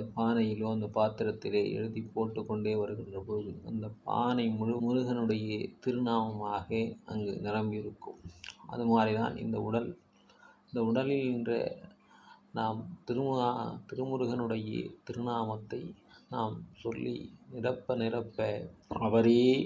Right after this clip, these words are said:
நம் உடம்பெல்லாம் நிரம்பி நமக்கு ஒரு ஞான குருவாக இருந்து எங்கு செல்ல வேண்டுமோ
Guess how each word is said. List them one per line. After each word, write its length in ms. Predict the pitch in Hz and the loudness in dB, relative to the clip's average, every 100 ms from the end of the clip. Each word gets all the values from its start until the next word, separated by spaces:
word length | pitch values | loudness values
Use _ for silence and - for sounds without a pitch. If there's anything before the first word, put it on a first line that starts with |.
| 160 - _ | -2 -14 _
நம் 220 | 110 110 113 | 0 2 2
உடம்பெல்லாம் 840 | 107 120 117 113 110 113 117 120 - | 2 2 2 0 0 0 0 0 -4
நிரம்பி 460 | 110 113 113 110 - - _ _ - - _ | -2 -2 0 -2 -6 -14 _ _ -20 -20 _
நமக்கு 500 | 117 110 113 - 113 - 165 - - - - - _ - | -4 -2 -4 -4 -2 -2 -6 -14 -20 -20 -20 -20 _ -4
ஒரு 200 | 120 113 113 117 117 | 0 2 0 -2 2
ஞான 280 | 113 127 131 | 4 4 2
குருவாக 560 | 117 117 113 113 120 110 110 | 2 2 4 4 4 0 -2
இருந்து 420 | 104 107 107 117 - 113 | -2 -4 -2 -2 -2 -2
எங்கு 340 | 113 123 123 | 0 2 0
செல்ல 280 | - 113 113 | 0 2 2
வேண்டுமோ 540 | 113 107 107 107 113 | 2 0 -2 -2 -2